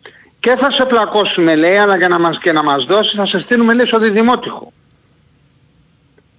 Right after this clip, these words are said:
Και μιλάμε για δύο όργανα της τάξης τώρα με περιπολικό, γιατί το είδα εγώ σε βίντεο. Τι να πεις λοιπόν από εκεί και πέρα, ρε παιδιά, τι να πείτε;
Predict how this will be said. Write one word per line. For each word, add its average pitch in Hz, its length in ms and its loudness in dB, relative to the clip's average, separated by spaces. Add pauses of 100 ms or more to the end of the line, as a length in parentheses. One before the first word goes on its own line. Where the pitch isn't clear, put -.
(280)
Και 180 140 2
μιλάμε 190 340 2
για 220 140 2
δύο 208 140 0
όργανα 226 280 2
της - 140 -14
τάξης 233 260 -2
τώρα 226 140 0
με 220 80 2
περιπολικό, 202 580 2
γιατί 151 200 0
το 185 80 0
είδα 202 160 2
εγώ 190 140 0
σε 190 140 -2
βίντεο. 143 380 -4 (2500)
Τι 311 120 0
να 320 160 2
πεις 170 180 -2
λοιπόν 139 240 -2
από 127 140 0
εκεί 110 80 -6
και 131 80 0
πέρα, 120 200 0
ρε 117 80 -2
παιδιά, 131 220 0
τι 160 80 -4
να 214 140 2
πείτε; 117 340 -10